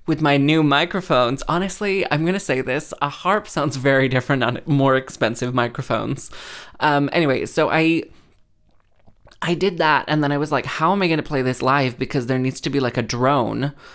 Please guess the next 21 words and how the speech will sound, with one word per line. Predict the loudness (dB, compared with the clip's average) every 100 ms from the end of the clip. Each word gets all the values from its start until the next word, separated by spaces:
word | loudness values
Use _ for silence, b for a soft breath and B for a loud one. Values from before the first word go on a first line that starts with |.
| B -2
And | 0
I |
was | 0 -2
like, | -2
"Well, | 0 2
I | 2
could | -2 -6 -4
do | -2 -2 0 -2 -4 -12 -20 -4
a | 0
looper | 2 2 0
pedal, | -2 0 0 -2 -6 B B B -6
but | -2
then | 0
I'd | 0 -2
have | -4
to, | -4
like," | -2 -4 -6 -20 _ _ _ _ 0
I | 2
mean, | 4 2
like, | 2
it's, | 0 -6